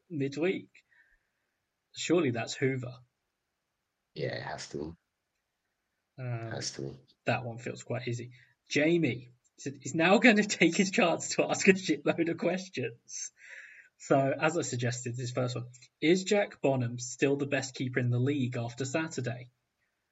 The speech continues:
Speaker 1: Um, Sunday League, maybe. Um,
Speaker 2: Yeah.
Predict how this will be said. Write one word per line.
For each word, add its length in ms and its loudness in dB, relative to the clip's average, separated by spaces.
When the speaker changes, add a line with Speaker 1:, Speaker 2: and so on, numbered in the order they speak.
Speaker 1:
Um, 380 0
Sunday 500 2
League, 320 -6
maybe. 500 -6
Um, 560 -8
Speaker 2:
Yeah. 400 -10